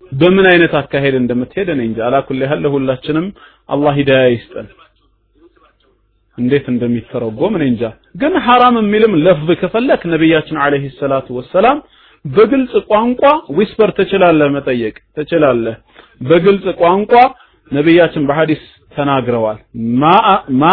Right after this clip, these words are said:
አስከረ ቀሊሉሁ፣ ማ አስከረ ከሲሩሁ ፈቀሊሉሁ ሐራም። በብዛት ሲጠጣ የሚያሰክር ነገር ሁሉ በትንሹም ቢሆን መጠጣት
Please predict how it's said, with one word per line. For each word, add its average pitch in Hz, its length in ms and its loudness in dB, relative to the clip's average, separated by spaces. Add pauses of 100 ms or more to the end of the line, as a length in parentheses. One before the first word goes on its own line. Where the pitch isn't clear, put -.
አስከረ 170 460 0 (380)
ቀሊሉሁ፣ 202 600 2 (1400)
ማ 139 360 2
አስከረ 175 500 2 (100)
ከሲሩሁ 175 640 2 (260)
ፈቀሊሉሁ 147 800 0 (180)
ሐራም። 127 800 0 (760)
በብዛት 151 640 0
ሲጠጣ - 560 -8 (160)
የሚያሰክር 156 880 -2
ነገር 151 360 -2
ሁሉ 240 300 0 (560)
በትንሹም 143 880 -2
ቢሆን 127 340 -4
መጠጣት 135 600 -4